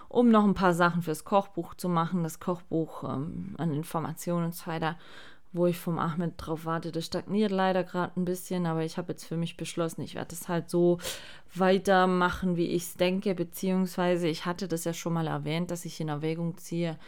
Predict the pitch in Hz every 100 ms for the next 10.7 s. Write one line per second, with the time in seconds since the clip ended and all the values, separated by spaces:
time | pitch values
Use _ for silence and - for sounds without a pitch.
0 | - - - 180 170 175 - 165 170 175
1 | 185 - - - - - 165 170 175 -
2 | - - - 175 165 165 - 170 165 165
3 | - - - - - - - - - -
4 | - - 160 147 - 160 147 143 - -
5 | 220 226 208 - 190 - 175 175 - -
6 | - - 156 151 156 160 160 160 - -
7 | - - - - - - - - 208 190
8 | 214 165 - - 170 165 185 190 190 180
9 | 185 180 180 185 175 175 185 170 170 180
10 | 170 180 170 156 156 156